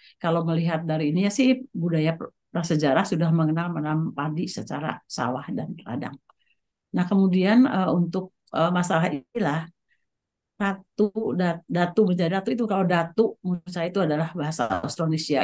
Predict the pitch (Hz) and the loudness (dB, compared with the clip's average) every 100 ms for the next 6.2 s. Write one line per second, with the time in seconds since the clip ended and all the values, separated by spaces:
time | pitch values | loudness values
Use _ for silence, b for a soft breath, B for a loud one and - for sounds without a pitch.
0 | - 160 - 151 151 131 - - _ 156 | 0 -2 -4 -4 -2 -2 -4 -10 _ -6
1 | 120 - _ - 156 151 - 170 180 160 | -6 -8 _ -6 -4 -4 -4 -2 0 0
2 | 160 156 151 147 139 135 202 180 151 151 | 0 0 0 0 0 2 2 2 2 0
3 | 143 151 180 160 143 139 110 123 113 - | -2 -4 -2 -2 -2 -4 -2 -4 -6 -8
4 | 135 139 113 139 165 B B B 226 247 | -4 -4 -4 -6 -10 B B B 4 6
5 | 240 190 214 254 190 165 175 160 - - | 6 4 6 6 6 4 4 0 -2 -6
6 | - | -6